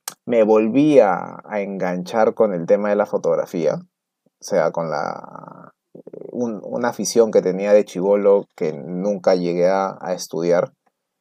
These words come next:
pero que me vaciló bastante, y lo volví a retomar con estos cursos de, de las plataformas de enseñanza. Y, y nada, o sea, el, el tema también de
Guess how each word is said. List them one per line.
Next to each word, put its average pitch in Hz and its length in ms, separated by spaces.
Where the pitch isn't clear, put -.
pero 92 220
que 90 100
me 80 140
vaciló 90 360
bastante, 87 600
y 101 140
lo 85 100
volví 85 280
a 92 40
retomar 87 460
con 82 160
estos 87 220
cursos 92 340
de, 71 800
de 50 240
las - 120
plataformas 92 560
de 98 60
enseñanza. 85 640
Y, 110 1160
y 120 120
nada, 123 280
o 98 60
sea, 101 260
el, 95 260
el 92 280
tema 107 240
también 95 380
de 92 760